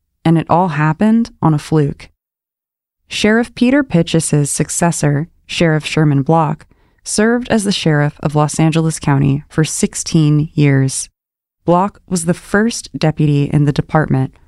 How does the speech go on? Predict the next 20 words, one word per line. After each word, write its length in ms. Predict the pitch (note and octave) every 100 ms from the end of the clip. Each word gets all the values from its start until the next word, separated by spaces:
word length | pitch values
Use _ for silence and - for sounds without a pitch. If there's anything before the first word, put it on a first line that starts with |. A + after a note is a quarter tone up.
| -
to 100 | -
work 280 | E3 F#3+ G#3+
his 200 | A#3 -
way 340 | C#3+ C#3 C#3 - _ _
through 160 | - D#3 -
every 260 | E3 F#3+
rank 420 | E3+ D3 C#3 C#3+ _
to 140 | - D3
the 80 |
top. 420 | D3+ - B2+ - _ _ _ _ _ _ _ -
During 300 | G3+ A#3 A3
his 160 | A3+
tenure, 520 | - D3+ C#3+ C3+ C#3 - _ _ -
he 140 | G3+
became 360 | G3+ - G#3 F#3
the 260 | E3+ -
highest 380 | G#3 A3+ A#3+ -
paid 340 | - D#3 C#3 -
elected 420 | C#3+ C#3+ - D3+
official 640 | C#3+ C#3 C3+ E3 F#3 G#3